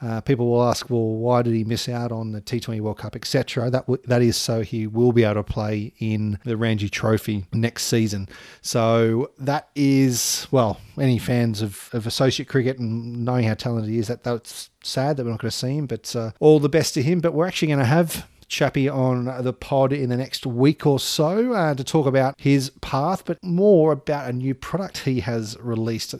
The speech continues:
He, as he was doing an engineering degree at the same time as playing cricket, for those more may remember when he scored a hundred on debut against the U A E at the back end of two thousand and fifteen in the World Cricket League Championship. He had come late because he just had his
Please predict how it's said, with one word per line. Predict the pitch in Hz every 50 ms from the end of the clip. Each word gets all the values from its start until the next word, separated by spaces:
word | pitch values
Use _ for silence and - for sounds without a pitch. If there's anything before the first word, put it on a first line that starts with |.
| -
He, | - 156 147
as | - 151 156 143 127
he | - 147
was | 139 123 113
doing | - 135 127 123 117 117
an | 117 113 -
engineering | 135 135 143 127 120 123 123 123 127 135 147 143 135
degree | 120 117 107 110 117 113 113
at | 120
the | - -
same | - - 117 113 113
time | - 120 110 110
as | 110 110
playing | - - - 113 110 104
cricket, | - - 151 143 135 131 135 -
for | - - - 120
those | 117 120 120 120 113 104 98 - - -
more | 120 117 107 98 107
may | 120 123 120 123 131 143 156 151
remember | 139 131 131 135 131 127 117 117
when | 113 123 123
he | 117
scored | 113 - - 135 127 120
a | 113
hundred | 104 - 127 127 123 120 120
on | 117 117
debut | 113 117 110 113 107 - 117 120 123 120
against | 113 107 117 - - -
the | 113 104
U | 110 123 120
A | 117 113
E | 110 104 107 117 113
at | 110 -
the | 104
back | - 117 113 - -
end | 113 110
of | 107 98
two | - - 120 107
thousand | 110 113 113 104 - 110
and | 107 98 -
fifteen | - 113 - - - 110 110 107 107 107 101 -
in | - 120 117 113
the | 113 117 120 - - 113 113 110 110 110 113 127 - _ _ _ -
World | 117 120 113 -
Cricket | - 123 113 117 104
League | 110 110 110 107 - - -
Championship. | - - 131 127 135 - 151 113 - - - 117 113 -
He | 139 131 131
had | 110 - 127 123 120 117 113 - - -
come | - - 143 135 123
late | 107 107 110 123 139 123 127 196 - - - - - -
because | 127 117 - - - 131 120 - -
he | - - 120 120 117
just | 117 - - 139 - -
had | - 143 131 120
his | 120 117 117 113 107 -